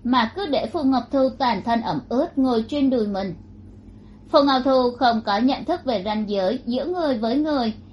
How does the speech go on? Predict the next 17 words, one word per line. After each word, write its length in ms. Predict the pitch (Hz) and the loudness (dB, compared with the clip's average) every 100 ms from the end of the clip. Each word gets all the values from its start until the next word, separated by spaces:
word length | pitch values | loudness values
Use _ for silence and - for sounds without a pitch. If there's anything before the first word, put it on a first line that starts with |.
| - | -2
nên 400 | 269 285 277 254 | 2 4 4 2
cũng 260 | - 180 339 | 0 -2 -2
chẳng 280 | 359 226 175 | -2 -4 -4
thấy 140 | 208 | -4
hành 320 | 254 302 214 196 | -2 -2 -2 -2
động 160 | - - | -2 0
này 320 | 220 190 185 | -2 -2 -4
có 120 | 190 | -4
gì 240 | 208 262 262 | -2 -4 -6
kỳ 180 | 220 196 | -6 -4
quái, 340 | 202 180 202 339 - - - - | 0 2 0 -4 -12 -20 -20 -6
chỉ 160 | 269 220 | 0 2
băn 300 | 247 240 226 | 2 2 2
khoăn 320 | 233 220 214 | 2 0 -2
cúi 180 | 214 226 | -2 0
đầu 200 | 330 269 | 0 2
nhìn. 320 | 220 196 180 | 0 -2 -6